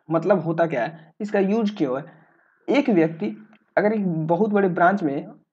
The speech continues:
मान ली एसबीआई का कोई ब्रांच है जिसका पूरा State Bank of India, और एक यहाँ पे एक उसका कस्टमर है, जैसे आप मान लीजिए अपने आप को जोड़ लीजिए, कस्टमर है, ठीक है ना।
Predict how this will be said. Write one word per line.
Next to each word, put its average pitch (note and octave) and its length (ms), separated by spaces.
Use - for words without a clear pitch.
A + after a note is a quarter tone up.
मान D#3+ 160
ली F#3 160
एसबीआई E3+ 500
का G3+ 80
कोई E3+ 200
ब्रांच C#3+ 340
है C3 100
जिसका D#3+ 200
पूरा E3 260
State D#3 360
Bank D3 200
of C#3 120
India, C3 320
और D3 100
एक D#3+ 160
यहाँ E3+ 180
पे F3 100
एक F3 160
उसका - 220
कस्टमर C#3 500
है, D#3+ 180
जैसे D3 320
आप - 240
मान D3+ 160
लीजिए C#3+ 200
अपने D3 160
आप D3 120
को D3 80
जोड़ C#3+ 200
लीजिए, C#3+ 200
कस्टमर D3 480
है, B2 80
ठीक E3 100
है A3+ 60
ना। - 180